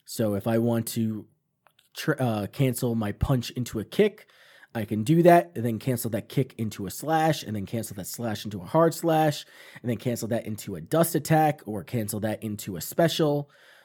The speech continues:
Um, the, the sky's the limit. You know, it's not uncommon for you to chain, uh, eight, nine,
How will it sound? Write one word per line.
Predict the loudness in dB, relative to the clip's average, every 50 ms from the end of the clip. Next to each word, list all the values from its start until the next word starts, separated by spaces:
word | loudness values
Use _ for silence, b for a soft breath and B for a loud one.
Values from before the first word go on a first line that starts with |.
| b b _
Um, | -6 -6 -4 -4 -6 -6 -6 -8 -10 -12 -14 -16 _ _ _ _ _ _ _ -20 -8 _
the, | -2 -2 0 -2 -4 -4 -6
the | -8
sky's | -2 2 4 6 6 6 4
the | 4 4
limit. | 4 4 2 0 -2 -8 _ _ _ _ _ _ _ _ _ _ _
You | -10 -6
know, | -6 -4 -4
it's | -6 -4 -2
not | 2 6 8 8 8 8 6
uncommon | 4 4 4 2 2 2 2 4 2 0
for | -2 -2 -2 -2
you | 0 2 2 2 2 2
to | 0 -2 -4 -2 0 0 0 0 -2
chain, | -6 -8 -2 2 2 4 4 4 2 0 0 -2 -4 -6 b b b b b b b b b b b -6
uh, | -6 -4 -4 -4 -4 -4 -4 -4 -6 -6 -8 -10 _ _ 4
eight, | 4 4 4 4 4
nine, | 4 4 6 6 6 4 4 2 0